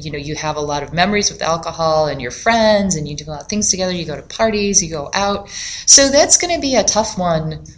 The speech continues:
for anyone, but we do know that drinking alcohol increases the risk of breast cancer.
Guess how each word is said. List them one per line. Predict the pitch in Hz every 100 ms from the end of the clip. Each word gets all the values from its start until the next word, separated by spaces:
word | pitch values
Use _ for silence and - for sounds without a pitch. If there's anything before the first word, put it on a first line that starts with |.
| - - - _
for | - - 185 160
anyone, | 196 190 156 131 -
but | -
we | 202 196
do | 202 233 247
know | 196 202 220 170 160 160
that | 156 151 160 185 - - - _ -
drinking | 175 185 214 -
alcohol | 151 165 151 156
increases | - 156 - 151 151 165 165 - -
the | 151
risk | 151 160 -
of | -
breast | 208 -
cancer. | 147 131 - 50